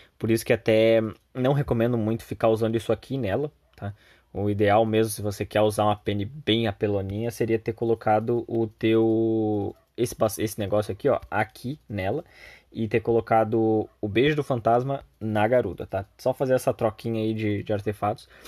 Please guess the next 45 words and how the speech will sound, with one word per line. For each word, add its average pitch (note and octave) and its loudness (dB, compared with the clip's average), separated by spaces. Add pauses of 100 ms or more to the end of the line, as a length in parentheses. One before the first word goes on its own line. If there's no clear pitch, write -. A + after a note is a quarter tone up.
(260)
De G3+ 2
resto, G#3+ 2
acho G#3+ -2
que - -18
tá G3+ 2
de F3+ -4
boa. A#2+ 2 (100)
De C3+ -4
resto, D#3 2
não D#3+ -2
tem D3+ 2
muito C#3+ -2
o - -20
que C#3 -2
eu C3 -2
comentar, G#2 -2
não. C#2+ -10 (180)
Tá, G#2+ 4
tá G#2 -2
isso G#2+ -4
aí G2+ 0
mesmo. F2+ -8 (540)
Aí G2+ -2
depois G#2 0
que - -16
vai G2+ 0
fazer G#2 -2
essa, G2+ 2
essa G2+ -8
Xia A#2+ -6
aqui, F3 -4 (1400)
cara, - 0 (120)
provavelmente, F3+ 2
né, B2 2 (320)
é, F#2+ 2 (240)
dá A2 -2
qualquer D#3 2
artefato C3 0
pra G#2+ 0
ela A#2+ 4
aí, B2+ 2
menos B2+ -2
isso A#2+ -4
aqui, - -10
tá? G2 -6